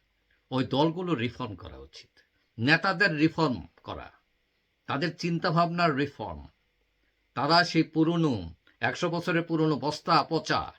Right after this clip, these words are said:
হুম, চিন্তাভাবনা নিয়ে যদি তারা রাজনীতি করেন, তাহলে রাষ্ট্র কোথায় গিয়ে দাঁড়াবে? এখন এই দুই পরিবারের এই যে রাজনীতি, তাদের কাছ থেকে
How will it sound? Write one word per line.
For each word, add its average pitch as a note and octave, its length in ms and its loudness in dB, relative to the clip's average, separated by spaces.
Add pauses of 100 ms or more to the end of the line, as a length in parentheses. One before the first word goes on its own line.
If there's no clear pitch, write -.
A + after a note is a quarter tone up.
(500)
হুম, C#3+ 180 0
চিন্তাভাবনা D3 640 -2
নিয়ে D#3 180 2
যদি D#3 200 -2
তারা A#2+ 260 -4
রাজনীতি C3 460 -2
করেন, D2+ 260 -12 (720)
তাহলে C#3 580 -4
রাষ্ট্র G#2+ 640 -6
কোথায় B2 280 -8
গিয়ে D2+ 140 -14
দাঁড়াবে? - 340 -18 (1400)
এখন F#3 460 -4 (400)
এই B2+ 160 0
দুই C#3+ 240 2
পরিবারের F3 560 0 (320)
এই B2 180 -2
যে C3 180 -2
রাজনীতি, D3+ 640 -2 (1200)
তাদের E3 420 -2
কাছ D3+ 300 -4
থেকে D#3+ 400 -4